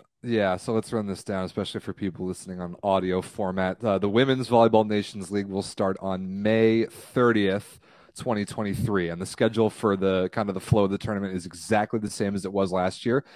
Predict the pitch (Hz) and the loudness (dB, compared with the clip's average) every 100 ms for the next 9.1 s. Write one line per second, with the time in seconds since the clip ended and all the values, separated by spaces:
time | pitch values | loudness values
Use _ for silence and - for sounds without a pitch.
0 | - - 101 98 92 - 107 117 104 107 | -6 2 4 4 0 0 4 6 6 4
1 | - 107 107 90 - 104 - 98 95 90 | 0 -4 -4 -4 -2 -2 -2 -4 -4 -6
2 | - 117 120 117 - _ - 120 - 113 | 2 6 8 6 2 _ -2 -2 2 2
3 | 104 101 90 - - 113 - 117 107 - | 2 0 -2 -4 0 0 2 4 4 2
4 | - - _ _ 101 98 104 - - 104 | -4 -10 _ _ -4 -2 -2 -2 2 2
5 | 95 101 - 113 107 - - 107 101 92 | 2 -2 0 -2 -2 -4 -6 -4 -4 -2
6 | 92 92 90 98 95 - 98 92 113 104 | 2 2 0 0 0 0 -2 -2 0 0
7 | 104 98 - 95 - - 95 87 92 87 | 2 0 0 -6 -4 -2 -2 -2 -4 -4
8 | - 123 113 - 110 104 110 104 104 101 | -2 0 0 4 4 4 2 2 0 -2
9 | - | -4